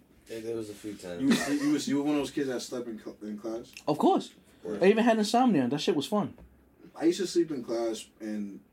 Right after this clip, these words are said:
Speaker 2: the teacher used to tell my dad she thinks I was smoking, but
Speaker 1: <laughs> Why? That's so
Speaker 2: And I wasn't either. Not at that time.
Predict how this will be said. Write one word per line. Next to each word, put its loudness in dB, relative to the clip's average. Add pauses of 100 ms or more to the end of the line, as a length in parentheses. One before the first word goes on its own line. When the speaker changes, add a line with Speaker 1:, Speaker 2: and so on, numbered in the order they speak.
Speaker 2:
the -8
teacher -8
used -4
to -10
tell -10
my -6
dad -8
she -16
thinks -14
I -14
was -18
smoking, -12
but -14 (680)
Speaker 1:
<laughs> -8
Why? -6 (540)
That's -2
so 2
Speaker 2:
And -8
I 0
wasn't 0
either. -4
Not 0
at -2
that -2
time. -10